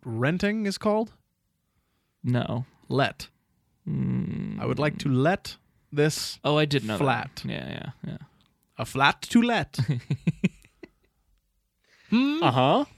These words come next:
Speaker 2: Policemen are called bobbies.
Speaker 1: Well,
Speaker 2: Hmm?
Speaker 1: not, not really.
Speaker 2: <laughs>
Speaker 3: A lift is called a lorry.
Speaker 1: Yeah. Yeah.
Speaker 2: Elevator's a lift.
Speaker 1: An elevator is a lift.
Speaker 3: That, that was the joke.
Speaker 1: Yep.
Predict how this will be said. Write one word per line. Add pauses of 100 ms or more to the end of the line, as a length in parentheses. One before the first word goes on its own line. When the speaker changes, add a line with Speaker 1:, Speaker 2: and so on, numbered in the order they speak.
(160)
Speaker 2:
Policemen
are
called
bobbies. (540)
Speaker 1:
Well, (220)
Speaker 2:
Hmm?
Speaker 1:
not, (420)
not
really.
Speaker 2:
<laughs>
Speaker 3:
A
lift
is
called
a
lorry. (540)
Speaker 1:
Yeah. (800)
Yeah. (1500)
Speaker 2:
Elevator's
a
lift. (120)
Speaker 1:
An
elevator
is
a
lift.
Speaker 3:
That,
that
was
the
joke. (100)
Speaker 1:
Yep.